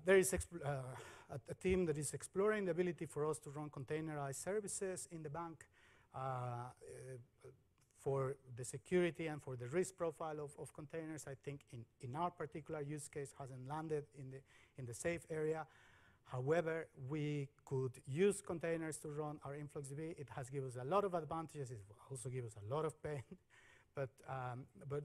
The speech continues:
it was also a plus in the valuation. The fact that there is an open source version, uh, helped us also to convey the message of why we needed to use this. It was very easy, uh, and again, all of these things, more than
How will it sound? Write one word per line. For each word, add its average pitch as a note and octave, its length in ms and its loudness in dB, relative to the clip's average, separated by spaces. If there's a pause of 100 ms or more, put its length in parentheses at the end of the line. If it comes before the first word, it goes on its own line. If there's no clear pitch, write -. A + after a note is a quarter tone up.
it D#3+ 80 -2
was D3+ 160 2
also D3 240 0
a C3 80 -2
plus F3 340 0
in E3+ 120 -4
the D#3+ 80 -4
valuation. D#3 640 -2
The A#2+ 80 -6
fact C3+ 260 -4
that B2 140 -6
there C3 160 -6
is B2+ 180 -6
an B2 160 -10
open D3 220 -10
source D#3 260 -4
version, C#3+ 480 -6 (320)
uh, B2+ 60 -8 (480)
helped D#3+ 320 0
us B2+ 180 -8
also D#3 340 0
to C#3 60 -16
convey C3 380 -4
the C#3 100 -4
message C#3 460 -6
of B2 80 -10 (100)
why C#3 220 -2
we C3 160 -4
needed C3+ 320 -4
to B2+ 80 -8
use D#3 280 2
this. E3+ 340 -2 (460)
It C3 40 -4
was B2+ 120 -2
very D#3 320 4
easy, D3 440 0 (120)
uh, B2 460 -4 (100)
and B2+ 140 -4
again, D3+ 380 2
all F#3 180 6
of D3+ 140 2
these D#3+ 240 -2
things, D#3+ 400 -4
more D3+ 260 -2
than C3+ 180 -6